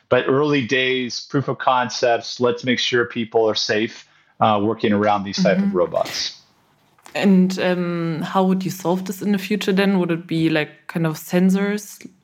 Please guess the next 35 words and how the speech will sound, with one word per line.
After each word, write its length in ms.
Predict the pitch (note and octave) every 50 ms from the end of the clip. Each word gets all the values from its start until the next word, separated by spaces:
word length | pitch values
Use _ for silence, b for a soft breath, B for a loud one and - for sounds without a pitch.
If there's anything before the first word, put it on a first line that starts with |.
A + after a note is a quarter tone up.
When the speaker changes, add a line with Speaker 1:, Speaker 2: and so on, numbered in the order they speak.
| -
Speaker 2:
uh, 280 | - E3+ E3 D#3+ D#3+ D#3
in 120 | D3+ D3+
the 80 | D3+ -
arms, 640 | - - F#3 G3 G#3+ G#3+ G#3+ G#3 G#3 G3+ G3 - -
or, 60 | D#3+
like, 240 | D#3+ D#3+ D#3 D3+ -
also 180 | E3 D#3+ -
the 140 | E3 D#3 D#3+
scanners 640 | - - - - F3+ F#3 F#3 F#3 F#3 F3+ F#3 - -
who 140 | - D#3+ D#3
are 420 | D3+ D3+ D#3 D#3 D#3 D#3 D#3 F#3 - _ _
kind 220 | - - E3+ D#3+
of, 320 | D#3+ D#3+ E3 - - - - - B B B B B B B B B B B B B B _ _ _ _ _ _ _ _ _ _ _ _ _
yeah, 380 | - E3 E3+ D#3 D3 E3 E3 - -
analyzing 560 | F3 F#3+ F#3+ F#3+ F3+ F3+ F3 F3 E3+ E3 E3
that 120 | E3 E3 E3
a 40 |
person's 520 | E3 - - F3+ F3+ F3 - E3+ E3 D#3+ D#3+
around, 480 | D#3 D3+ D#3 D#3 E3 F#3 G#3 G#3+ G#3
or 80 | - E3+
how 220 | E3 E3 E3 D#3+
would 160 | D#3 D#3 - -
this 200 | D#3+ - - -
work? 380 | D#3 D#3 D3+ - - - - _ _ _ _ _ _ _ _ _ _ _
Speaker 1:
Yeah, 360 | - D3 E3+ E3+ E3 D#3+ D3
exactly. 460 | C#3+ C#3 C3 D#3 D3+ D3 D3 - B2
I 40 | A2+
mean, 100 | B2 C3
a 40 | C3+
lot 320 | C3 C3+ C#3 D3+ E3+ F#3+ F#3+
of 80 | F#3 D3
those 180 | D3+ C3+ B2+
sensors 420 | - - D3+ C#3+ B2+ - B2+ A2+ A2+
exist 380 | A2+ G2 G2+ A#2+ A#2+ A2+ -
already. 420 | A#2+ G#2 G2+ G2 G2 F#2 E2 -